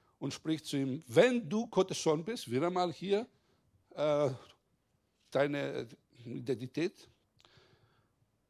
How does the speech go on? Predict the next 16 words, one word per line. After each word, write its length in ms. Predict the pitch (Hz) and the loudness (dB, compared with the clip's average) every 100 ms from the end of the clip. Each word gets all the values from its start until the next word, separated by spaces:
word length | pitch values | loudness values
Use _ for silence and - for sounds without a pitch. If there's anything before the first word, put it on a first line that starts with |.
| _ _ | _ _
so 140 | 170 | -4
stürz 440 | - 180 247 - - | 2 4 4 2 -10
dich 200 | 202 - | -6 -2
hinab, 520 | 147 139 214 - _ _ _ - | 2 2 0 -6 _ _ _ 0
denn 140 | 156 | 0
es 60 | - | 2
steht 200 | 196 - | 0 0
geschrieben, 720 | 170 - 180 247 151 113 - _ _ _ _ - | -4 0 0 0 -2 -4 -8 _ _ _ _ -6
es 180 | 127 | 2
wird 400 | 147 214 - - - - _ | 4 4 2 -16 -16 -20 _
seine 360 | - 160 151 156 | 0 2 2 2
Engel, 360 | 175 220 220 - - - _ _ _ _ _ _ | 0 2 -2 -6 -16 -16 _ _ _ _ _ _
ähm, 560 | 123 127 127 127 117 117 - _ _ _ - _ | -4 0 0 -2 -4 -10 -18 _ _ _ -20 _
deinetwegen 960 | - 170 220 190 147 165 175 190 190 180 _ _ _ _ _ _ _ _ | 0 0 0 -2 0 -2 0 -4 -4 -10 _ _ _ _ _ _ _ _
Befehlen 720 | - 139 - 139 160 202 240 226 _ _ _ | -4 -4 0 2 2 0 -2 -6 _ _ _
geben 400 | 185 190 185 214 | -4 -2 -2 -6